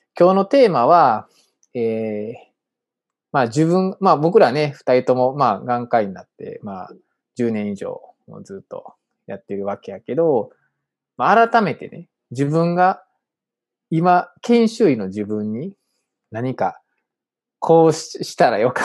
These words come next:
<laughs> よかったらって、まあ、別に後悔とかあるわけじゃないけど、まあ、例えば逆にあの時はああいうことしか見えてなかっ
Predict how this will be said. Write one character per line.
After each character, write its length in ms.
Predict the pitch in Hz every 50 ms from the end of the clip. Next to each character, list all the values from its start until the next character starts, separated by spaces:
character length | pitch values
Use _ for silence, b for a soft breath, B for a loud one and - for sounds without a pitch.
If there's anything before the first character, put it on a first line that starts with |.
| - - -
<laughs> 100 | - -
よ 180 | 156 190 226
か 160 | 226 330 233
っ 140 | 147 - - -
た 120 | 135 127
ら 100 | 127 127
っ 100 | 123 -
て、 80 | - 190
ま 80 | 139
あ、 60 | 135
別 200 | 131 135 - -
に 220 | 151 156 156 151 - B B B B
後 220 | - 320 302 277 240
悔 240 | - 151 117 110
と 100 | - 110
か 220 | - 110 104 104 107
あ 60 | 113
る 80 | 120 123
わ 140 | 151 156
け 100 | - -
じ 100 | 113 98
ゃ 20 | 95
な 180 | 95 95 104
い 80 | 113 113
け 160 | - 90 92
ど、 420 | 101 139 156 151 139 113 95 - b b b b b b -
ま 180 | 139 123 117 -
あ、 60 | 135
例 100 | - 220
え 20 | 185
ば 60 | 143
逆 340 | 135 143 190 208 208 - 226
に 80 | 208 185
あ 100 | 208 214
の 80 | 214
時 280 | 220 220 208 - 143 131
は 260 | 113 101 101 104 - B B B B B _
あ 120 | - 139 139
あ 60 | 139
い 120 | 139 139
う 120 | 139 135 131 - _
こ 120 | - 139 123
と 120 | - 104
し 100 | - -
か 140 | - 98 92
見 160 | 95 98 98
え 80 | 92 92
て 120 | - 107
な 140 | 117 120 120
か 140 | - -
っ 40 | -